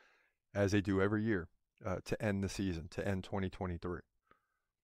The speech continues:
Colby Covington saying Donald Trump will be in attendance. That's a big deal, right? And the reason that's a big deal is, I mean, he, he comes to U F C events, right? Like, every four or fifth,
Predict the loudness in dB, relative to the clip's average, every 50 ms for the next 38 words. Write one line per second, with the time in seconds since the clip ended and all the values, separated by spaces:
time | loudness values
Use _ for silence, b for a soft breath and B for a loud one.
0 | _ _ _ _ _ _ _ _ _ _ _ _ _ _ -10 -2 0 0 0 0
1 | 0 2 2 2 2 2 0 -2 -2 0 2 2 2 2 2 2 2 2 2 0
2 | 0 0 0 0 0 0 -2 -2 0 0 0 -2 -2 -4 -4 -4 -2 -2 -4 -6
3 | -8 -12 -18 -20 _ _ _ _ _ _ _ _ _ _ _ _ _ _ _ _
4 | -6 -6 -4 0 0 0 2 0 -2 0 -2 -2 -2 -2 -4 -8 _ _ _ _
5 | _ _ _ _ _ _ _ _ -6 -4 -2 -2 -4 -6 _ _ _ _ _ _
6 | _ _ _ _ _ _ _ _ _ _ _ _ _ _ _ _ _ _ _ _
7 | _ _ _ _ _ _ _ _ 4 6 6 8 8 8 8 8 6 6 6 4
8 | 4 4 4 4 4 4 4 2 4 4 4 4 4 4 4 2 2 0 0 -2
9 | -4 -4 -4 -4 -4 -4 -6 -6 -4 -2 -2 0 2 2 2 2 2 0 0 2
10 | 2 2 2 0 -2 -2 -2 0 0 0 0 0 0 -2 0 2 2 2 2 2
11 | 2 0 0 0 0 -2 -2 -2 0 0 0 0 0 0 0 0 0 -4